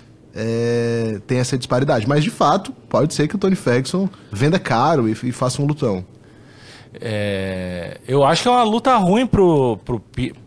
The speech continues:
Speaker 2: Paddy Pimblett, porque ele, se ele ganhar, ele vai ser visto como que bateu no velho que já tem seis derrotas, né? E se ele perder, aí des-, já, já tem umas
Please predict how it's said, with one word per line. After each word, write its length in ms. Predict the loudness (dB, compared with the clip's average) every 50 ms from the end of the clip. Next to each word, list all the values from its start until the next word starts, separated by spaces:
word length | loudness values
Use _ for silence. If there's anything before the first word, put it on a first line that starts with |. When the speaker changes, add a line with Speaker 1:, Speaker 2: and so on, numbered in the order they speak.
| -20 -12 -4
Speaker 2:
Paddy 200 | 0 0 0 0
Pimblett, 400 | 0 -2 -4 -2 0 0 0 0 0
porque 460 | -4 -2 0 2 2 4 4 2 0 -6 -18 -20 -20 -20 -20 -12 -4
ele, 380 | 0 2 2 4 4 4 4 2
se 140 | 2 2 2
ele 100 | 2 4
ganhar, 420 | 4 4 4 4 4 4 4 2 2
ele 180 | 2 0 0
vai 160 | 2 2 2 2
ser 160 | 2 2 0
visto 220 | 2 0 0 0 -2
como 140 | -2 -4
que 80 | -2 0
bateu 320 | 2 2 2 2 2 0
no 80 | 2 0
velho 280 | 0 2 2 2 2 0
que 180 | -4 -6 -2
já 140 | 0 0 0
tem 140 | 0 -2 -4
seis 300 | -2 -2 -2 -2 -2 0
derrotas, 800 | 0 0 2 4 4 2 2 0 -6 -10 -10 -10 -12 -12 -12 -10 -6
né? 240 | -4 -4 -4 -4 -6 -12 -20 -20 -20 -20 -20 -20 -20 -20 -20 -20 -20 -16 -12
E 60 | -8
se 100 | -4 -4
ele 60 | -4 0
perder, 760 | 2 0 0 0 0 0 0 2 2 2 2 0 0 -2 -4 -2
aí 320 | 0 0 2 2 2 0
des-, 200 | -2 -4 -6 -8 -8
já, 340 | -6 -2 0 2 2 2 2
já 200 | 0 0 0 -2
tem 220 | -2 -2 -4 -2 0
umas 420 | 0 2 2 2 2 0 -2 -6